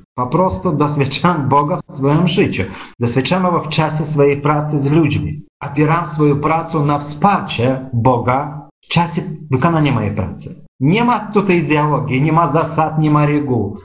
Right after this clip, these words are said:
Anioł jest jednym z przejawień Boga. To jest pośredniki między nami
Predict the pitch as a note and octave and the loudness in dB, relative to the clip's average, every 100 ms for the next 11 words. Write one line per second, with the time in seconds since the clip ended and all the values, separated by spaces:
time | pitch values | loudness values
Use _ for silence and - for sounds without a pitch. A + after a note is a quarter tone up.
0 | _ C#3+ F3 F#3+ F#3 F3 D#3+ D#3+ D#3 G3+ | _ -6 0 2 2 0 -2 0 0 0
1 | G#3 G3 - - F#3+ F3+ F#3+ G3 D#3+ A#2+ | -2 -4 -2 2 2 4 2 2 0 0
2 | G#2 - - _ A#2 G#2 G#2+ F#2+ F2 F#2+ | -2 -8 -16 _ -2 0 0 -2 -6 -10
3 | - _ C#3+ D#3+ - - - _ - D3+ | -16 _ -4 -4 -8 -16 -20 _ -8 -2
4 | D#3+ F#3 F#3+ F#3+ F3+ F3 D3 D#3 E3 F3 | 0 2 0 0 0 0 0 0 2 2
5 | F3+ | 0